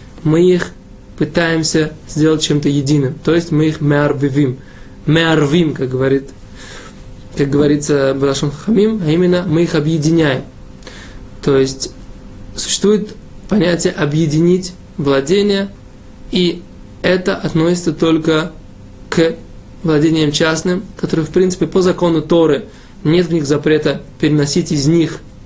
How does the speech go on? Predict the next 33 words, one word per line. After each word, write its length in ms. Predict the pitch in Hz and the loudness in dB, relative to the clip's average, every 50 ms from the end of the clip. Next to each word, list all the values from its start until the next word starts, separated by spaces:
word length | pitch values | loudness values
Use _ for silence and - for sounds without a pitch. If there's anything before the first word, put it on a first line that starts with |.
| - - - - - - - - | -20 -20 -20 -20 -20 -18 -10 -4
э, 640 | 254 156 143 139 135 135 131 131 131 131 127 127 127 - - - | -2 0 2 2 2 2 2 2 2 2 0 -2 -4 -6 -6 -4
из 120 | - 143 | 0 0
одного 400 | 156 147 147 147 151 156 170 175 | 2 2 2 2 2 2 2 2
частного 420 | 170 - - 160 156 - 156 143 | 2 0 -2 0 0 0 0 2
владения 280 | 139 139 135 135 139 135 | 2 2 2 2 2 0
в 60 | 131 | 0
другое 260 | 139 139 143 156 165 | 0 0 2 2 2
частное 340 | 160 170 165 156 156 170 151 | 2 2 0 0 0 0 0
владение, 500 | 151 147 151 147 151 156 156 156 156 165 160 - - - - - - | 0 0 0 2 2 2 2 0 -2 -2 -6 -12 -18 -20 -10 -2 0
если 260 | 143 147 147 147 156 | 2 2 2 2 0
это 140 | 147 147 131 | 0 0 0
понятно 420 | - 139 143 156 151 151 151 143 | 0 2 2 2 0 0 0 0
не 320 | 135 139 147 160 165 156 | 2 2 2 2 2 0
через 460 | 156 - - 156 147 147 143 127 117 - | 0 0 2 4 4 4 2 2 -2 -2
общее 360 | - 160 170 160 - - 175 165 | 0 0 0 2 0 0 0 2
владение. 520 | 156 165 160 156 160 165 165 170 175 - - - | 2 2 2 2 0 0 0 -2 -4 -4 -4 0
То 140 | - 175 160 | 2 4 4
есть, 220 | 147 147 143 - - - - - - - - - - - - | 4 2 0 -6 -14 -18 -18 -18 -18 -20 -20 -20 -20 -14 -6
пример, 400 | - 156 160 175 170 165 147 143 | 0 2 2 4 4 4 2 2
если 280 | 156 147 165 170 - 175 | 2 2 0 2 2 2
у 20 | |
вас 220 | 160 156 147 147 - | 2 2 0 0 0
есть 180 | 139 131 127 | -2 -2 0
дом, 380 | 131 170 180 185 175 160 165 - - | 2 4 4 4 4 2 0 -4 -4
другой 360 | 139 139 139 139 170 170 165 | -2 -2 2 2 4 4 4
дом, 360 | 156 160 170 165 160 156 - - - - - - - - | 4 4 2 2 2 0 -4 -8 -14 -20 -20 -18 -12 -6
через 220 | - - 147 143 | -2 0 2 2
него 160 | 151 160 175 | 4 2 2
проходит 380 | 175 165 147 156 147 143 143 - | 2 0 2 2 2 2 2 2
улица 500 | 202 190 180 180 180 - 170 165 170 - - - | 2 2 2 2 2 0 -2 -2 -2 -8 -10 -6
широкая, 560 | - - 160 156 170 170 165 165 170 160 165 | -2 0 2 4 4 2 2 2 0 0 -2
то 400 | 160 - - 165 160 156 170 165 | -2 -2 0 2 2 2 2 0
это 520 | - - 156 156 156 - 151 151 147 147 | -2 -2 -2 -2 0 0 0 0 0 -4